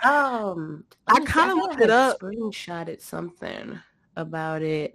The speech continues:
Speaker 1: like, what would be the difference? But what did I see? Hold on.
Speaker 2: 'Cause,
Speaker 1: And this
Speaker 2: like
Speaker 1: is probably from Wikipedia, so it's probably not the best, best,
Speaker 2: So, what I
Speaker 1: um,
Speaker 2: saw
Speaker 1: things.
Speaker 2: was, like, in, okay, so, like, if we,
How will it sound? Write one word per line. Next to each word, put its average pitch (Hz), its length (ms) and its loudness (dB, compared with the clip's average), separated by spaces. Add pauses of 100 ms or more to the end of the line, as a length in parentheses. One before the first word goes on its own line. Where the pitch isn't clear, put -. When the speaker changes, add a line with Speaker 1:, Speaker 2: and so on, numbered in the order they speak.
Speaker 1:
like, 156 640 -2
what 160 200 4
would 160 140 0
be 160 140 -2
the 147 100 -4
difference? 226 800 -4
But 156 160 -6
what 190 120 -10
did 170 120 -10
I - 160 -10
see? - 500 -10
Hold 170 220 -8
on. 196 280 -6 (580)
Speaker 2:
'Cause, 233 300 4
Speaker 1:
And 160 160 12
this 233 160 12
Speaker 2:
like - 20 12
Speaker 1:
is 190 200 8
probably 165 300 6
from 147 220 2
Wikipedia, 147 680 2
so - 100 -2
it's 151 100 -4
probably 156 200 -2
not 147 160 -6
the 143 100 -6
best, 147 540 -6 (1200)
best, 156 260 0
Speaker 2:
So, 220 220 2
what 147 300 4
I - 140 2
Speaker 1:
um, 151 60 -4
Speaker 2:
saw 175 520 0
Speaker 1:
things. 160 80 -4
Speaker 2:
was, 175 200 -6
like, 160 440 -2 (280)
in, 196 300 2
okay, 151 320 0
so, - 160 -2
like, 185 260 4
if 196 140 0
we, 226 200 -4